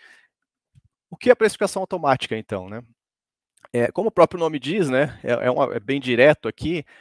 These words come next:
é a ferramenta que vai ajustar automaticamente o preço, né, é, e de acordo conforme vocês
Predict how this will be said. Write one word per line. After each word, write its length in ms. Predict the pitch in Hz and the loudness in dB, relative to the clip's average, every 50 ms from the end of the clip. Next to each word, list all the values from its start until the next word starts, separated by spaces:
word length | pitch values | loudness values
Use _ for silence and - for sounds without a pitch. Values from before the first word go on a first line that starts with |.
| _ - | _ -4
é 60 | 135 | -4
a 40 | - | -2
ferramenta 420 | - 160 143 160 151 160 170 - | 0 -2 -2 -2 -2 -4 -6 -8
que 100 | - 180 | -10 -6
vai 180 | 160 156 160 175 | -2 0 0 0
ajustar 440 | 165 165 156 - - 160 160 156 - - | 0 -2 -8 -4 -2 0 0 0 -2 -2
automaticamente 800 | - 165 196 - 202 196 190 190 - - - 147 147 143 - - | -2 -2 -2 -4 -4 -6 -6 -6 -6 -8 -12 -12 -12 -12 -12 -12
o 60 | 127 | -12
preço, 480 | - 120 113 135 226 - - - - _ _ _ - | -10 -8 -6 -6 -8 -8 -12 -18 -20 _ _ _ -12
né, 240 | 117 113 131 139 - - - - _ _ _ | -10 -8 -8 -10 -12 -16 -20 -20 _ _ _
é, 380 | - 123 120 120 117 117 117 113 | -4 0 0 2 2 0 0 -2
e 80 | - 127 | -4 -2
de 100 | 123 147 | 0 0
acordo 380 | 139 - _ - 156 175 180 | 0 0 _ -6 -10 -10 -10
conforme 420 | 170 - 175 160 - - 147 156 175 | -12 -12 -14 -12 -8 -8 -8 -8 -8
vocês 800 | 170 165 160 - - - 143 147 156 170 170 165 - - - | -10 -12 -12 -12 -6 -4 -2 0 0 -2 -4 -6 -10 -14 -16